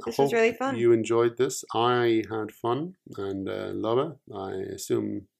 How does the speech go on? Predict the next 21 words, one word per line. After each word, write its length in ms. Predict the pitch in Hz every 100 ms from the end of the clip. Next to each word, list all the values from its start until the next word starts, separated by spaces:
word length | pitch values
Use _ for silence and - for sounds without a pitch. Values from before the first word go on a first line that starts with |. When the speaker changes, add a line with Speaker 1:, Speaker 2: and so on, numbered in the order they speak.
| -
Speaker 2:
you 160 | -
had 160 | 107 202
Speaker 1:
I 160 | 202 285
had 160 | 320
a 60 | 392
great 300 | 277 330 359
time. 500 | - 226 170 160 170 _
Speaker 2:
twenty 340 | - 120 113 117
times 420 | 120 117 117 -
the 80 | 117
amount 160 | 113
of 100 | 110
fun. 360 | - 123 156 -
Speaker 1:
I 120 | - 254
did, 280 | 339 494 508 -
yeah. 160 | 285 359 381 -
Speaker 2:
Excellent. 360 | 381 - 139 - _ - - - - _ -
Speaker 1:
Yeah. 340 | 185 131 131
Speaker 2:
Um, 220 | 135 131 -
yeah, 240 | 160 170 - _ _ -
okay. 380 | - 185 160 -